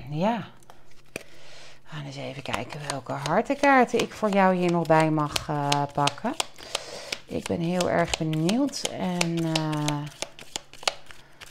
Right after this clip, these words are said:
ik hoop dat je hier ook heel veel inzichten uit mag halen. Romantiek, Cupido's doel.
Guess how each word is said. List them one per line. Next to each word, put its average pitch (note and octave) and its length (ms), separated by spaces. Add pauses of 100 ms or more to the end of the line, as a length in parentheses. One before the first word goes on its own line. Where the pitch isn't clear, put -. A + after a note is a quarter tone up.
(1080)
ik - 160
hoop D#3 300
dat E3 160
je E3 60
hier D#3 220
ook E3 140
heel E3+ 200
veel F#3+ 160
inzichten C#4 540
uit F#3+ 260
mag D#3+ 220
halen. D3+ 380 (760)
Romantiek, B3 1120
Cupido's G#3+ 560
doel. G3+ 480